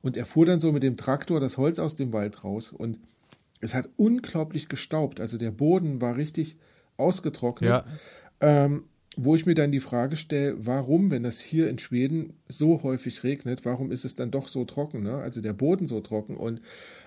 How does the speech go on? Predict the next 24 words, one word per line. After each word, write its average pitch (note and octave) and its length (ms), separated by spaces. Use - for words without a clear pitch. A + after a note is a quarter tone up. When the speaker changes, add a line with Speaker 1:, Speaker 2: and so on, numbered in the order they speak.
Speaker 1:
ähm, B2 380
ein C#3+ 160
Gedanke D3+ 500
war, C3+ 380
du C3+ 160
hast E3 220
eine C#3 120
relativ E3+ 600
kleine, E3+ 680
ähm, C3 380
Erdschicht D#3+ 560
hier A2 180
nur G#2 420
und A#2+ 140
darunter D3 420
kommen D3 260
dann C3+ 260
so C3 200
viel C#3+ 340
Steine, C3+ 640
die C3+ 120
das B2 200
Wasser C3 240
ja A#2 220